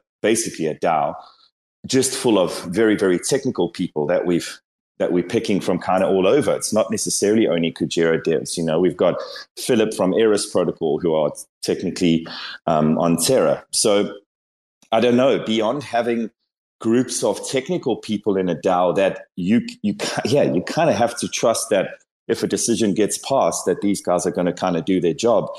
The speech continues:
I don't really see right now, um, a way around that. Um, but I guess the best we can do is, is, is make sure it's done responsibly and that at least people have a lot of clarity on who these people are, right?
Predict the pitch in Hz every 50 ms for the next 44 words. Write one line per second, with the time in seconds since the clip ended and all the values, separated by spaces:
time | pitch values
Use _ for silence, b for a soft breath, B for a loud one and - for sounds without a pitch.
0 | B B B B B B B B B - - - 117 127 135 127 113 113 113 107
1 | 104 98 - - - 123 120 113 110 - - 95 101 107 117 117 - 101 101 98
2 | 98 101 85 78 80 92 98 - _ _ _ - 107 104 90 85 85 85 82 85
3 | 82 _ _ - - - - 120 101 98 101 98 92 87 90 90 90 90 80 78
4 | 78 76 - - - - - - 95 90 85 85 82 80 78 - 113 101 92 87
5 | - - - _ _ _ _ _ - 104 95 113 113 107 - - - 92 - 113
6 | 120 117 - - 98 101 95 95 - 98 90 85 - 135 131 101 90 69 - 92
7 | 85 - - - 95 98 90 82 - 95 87 78 90 95 98 95 - - - 95
8 | 87 87 - - - 92 90 92 87 87 90 - - 87 95 - - - 104 107
9 | 113 - - 104 90 98 101 101 95 98 - 92 90 85 87 87 87 - B B
10 | B B B 92 85 98 104 107 - - 113 - - 98 92 - 98 90 87 80
11 | - B B B B B B B B 101 95 98 101 104 104 95 - - - -
12 | _ _ - 110 101 101 113 117 113 - - 117 98 87 82 104 113 101 95 92
13 | - - - 95 85 - 85 85 82 98 117 113 117 113 107 104 104 107 104